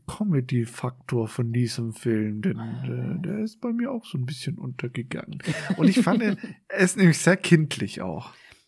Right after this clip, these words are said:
Speaker 2: Er ist sehr kindlich und, ähm, wir hatten ja schon mal über den Trailer gesprochen und wir hatten, oder ich hatte zumindest damals gesagt, so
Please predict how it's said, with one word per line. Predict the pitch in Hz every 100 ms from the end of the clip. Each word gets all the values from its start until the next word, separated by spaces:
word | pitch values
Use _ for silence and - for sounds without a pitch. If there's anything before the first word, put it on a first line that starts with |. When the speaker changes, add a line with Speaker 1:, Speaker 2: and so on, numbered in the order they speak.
| _
Speaker 2:
Er | 160 226
ist | 247
sehr | 226
kindlich | 247 247 190 170 -
und, | 156 165 165 - - - - - -
ähm, | 147 147 156 156 _ _ _ _ _ _
wir | 123
hatten | 156 -
ja | 160
schon | 165 165
mal | 151
über | 139
den | 131
Trailer | 123 127 127 117
gesprochen | 113 - 110 - 120
und | 117 127
wir | 123
hatten, | 160 185 -
oder | - 120 113 113 135 - - - - 117 - -
ich | 113 123
hatte | 131 131
zumindest | 139 139 123
damals | 135 131 127
gesagt, | 123 131 -
so | -